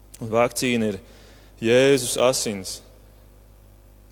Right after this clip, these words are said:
kas romiešu šļircēm, caurdurot viņu rokas, tecēja Golgātā. Un katrs, kurš uzņem sevī šo vakcīnu, tiesas dienā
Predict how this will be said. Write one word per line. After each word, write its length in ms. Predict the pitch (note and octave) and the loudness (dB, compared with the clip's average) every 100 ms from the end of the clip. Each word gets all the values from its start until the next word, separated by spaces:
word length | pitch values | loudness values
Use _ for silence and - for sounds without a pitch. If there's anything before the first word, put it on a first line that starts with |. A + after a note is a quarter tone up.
| - - - - - - - A#2+ | -20 -20 -20 -20 -20 -20 -14 -6
kas 160 | - | -2
romiešu 560 | B2+ D3+ D3+ B2 A2+ A2+ | 2 4 4 2 0 -6
šļircēm, 800 | - - C3+ D3 - C3+ A#2 G#2 - | -8 -4 0 0 2 2 2 -2 0
caurdurot 640 | A#2+ B2+ B2+ A#2 A2 A2+ | 2 2 2 0 0 -2
viņu 160 | G#2+ A2 | -4 0
rokas, 480 | A#2 B2 - - - - - - - - - | 2 0 -2 -12 -12 -16 -20 -20 -20 -20 -4
tecēja 480 | A2+ A2+ B2 A2+ G#2+ | -4 -2 0 0 2
Golgātā. 480 | A#2+ B2+ A2+ G2 F2+ E2+ - - - - - - - - - - - - - - - - - - | 2 2 0 -2 -6 -14 -20 -20 -20 -20 -20 -20 -20 -20 -20 -20 -20 -20 -20 -20 -20 -20 -20 -20
Un 160 | - A2+ | -14 2
katrs, 320 | C#3 D3 C#3 | 4 4 -2
kurš 300 | - C3 C#3 D3+ | -4 -2 0 0
uzņem 320 | D3 B2 A2+ F#2 - - - | 2 0 -2 -8 -20 -20 -20
sevī 640 | - - C#3+ D3+ C#3 A2+ G#2+ _ _ _ _ | -10 0 2 4 2 -2 -6 _ _ _ _
šo 160 | A#2 | -2
vakcīnu, 680 | A#2 C3+ - _ A#2 G#2 G2+ - - - - - - - | 2 2 -2 _ -20 -20 -20 -20 -20 -20 -20 -20 -20 -12
tiesas 400 | C3 D3 E3 A#2 | -2 0 0 -2
dienā 320 | A2+ C3+ C#3 | -2 -2 0